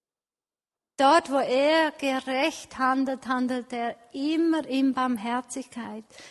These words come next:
misst sich an seiner Güte, seiner Großzügigkeit. Das ist kein starres System, Leistungs- und, äh, Anspruchsdenken, was unserem gängigen Gesellschaftssystem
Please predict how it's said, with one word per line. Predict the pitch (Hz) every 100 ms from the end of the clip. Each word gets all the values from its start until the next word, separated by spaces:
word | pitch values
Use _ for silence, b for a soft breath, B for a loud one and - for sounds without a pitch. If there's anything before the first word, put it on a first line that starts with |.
| B
misst | 269 294 -
sich | 277 294
an | 262
seiner | 262 247 262
Güte, | 262 277 302 339 339 277
seiner | 269 254 254
Großzügigkeit. | 254 254 262 330 370 - 320 302 302 - 285 240 202 196 - _ _ _ _ _ _ _ _ _ _ _ _ _ -
Das | 262
ist | -
kein | 262 262
starres | 262 - 240 247 240 233 220 - - - _ _ _ -
System, | - 254 - 269 254 226 208 202 -
Leistungs- | 240 233 226 262 262 - 247 247 240 - - b b b b -
und, | 247 240 226
äh, | 247 226 226 220
Anspruchsdenken, | 240 240 277 - 269 262 - - 247 220 208 208 202 196 _ _ _ _ _ _ _ _ _ _
was | 240 233 - -
unserem | - 254 269 262 240 247 240
gängigen | 247 254 262 240 233 233
Gesellschaftssystem | 240 233 233 247 247 - - 233 - - 233 240 233 226